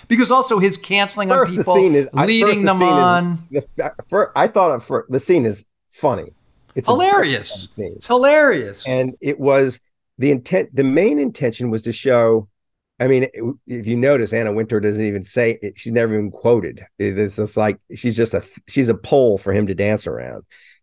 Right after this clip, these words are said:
Speaker 1: Only
Speaker 2: But
Speaker 1: when he's talking, and he only sees her when he's talking.
Speaker 2: He only
Speaker 1: I mean,
Speaker 2: puts
Speaker 1: you
Speaker 2: her face on
Speaker 1: are
Speaker 2: his, yes.
Speaker 1: when he's talking.
Speaker 2: So the thing that interested me about that scene, it, it, and it was repeated over and over in Sam Bankman-Fried's life.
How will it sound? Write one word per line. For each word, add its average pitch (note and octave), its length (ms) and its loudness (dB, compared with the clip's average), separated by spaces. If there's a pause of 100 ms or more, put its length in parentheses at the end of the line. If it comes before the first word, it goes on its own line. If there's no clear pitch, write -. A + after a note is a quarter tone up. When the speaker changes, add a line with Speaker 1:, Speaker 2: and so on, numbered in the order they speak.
(260)
Speaker 1:
Only G3+ 260 2
Speaker 2:
But G3+ 40 -2
Speaker 1:
when F#3+ 100 2
he's G3+ 200 2
talking, G#3+ 380 2
and F3 80 2
he F3 80 2
only G3 220 2
sees F#3 260 0
her E3+ 80 0
when D3+ 140 2
he's D#3+ 300 2
talking. F3+ 260 0
Speaker 2:
He D3+ 40 4
only D3 160 4
Speaker 1:
I - 20 -6
mean, D#3 80 -4
Speaker 2:
puts E3+ 160 2
Speaker 1:
you D3 60 2
Speaker 2:
her B2+ 60 2
face E3 100 -2 (140)
on A#3+ 80 4
Speaker 1:
are B3 180 0
Speaker 2:
his, - 420 -18
yes. - 340 -6
Speaker 1:
when F3 140 -2
he's G#3+ 420 2
talking. C3 600 -2 (260)
Speaker 2:
So C#3+ 460 2 (140)
the B2+ 140 0
thing G#3 280 0
that D#3+ 140 0
interested C#3+ 420 -2
me B2+ 180 4
about A#2+ 340 0
that A#2 200 -4
scene, G#2 400 -4
it, C3 120 -4
it, C#3+ 300 -2 (120)
and C3 160 0
it B2+ 120 -2
was A#2+ 360 0 (600)
repeated C3+ 520 2
over A2+ 300 2
and G#2 80 -4
over G#2+ 280 -2
in F#2+ 80 -8
Sam G#2 240 -4
Bankman-Fried's G2 540 -6
life. A2+ 340 -4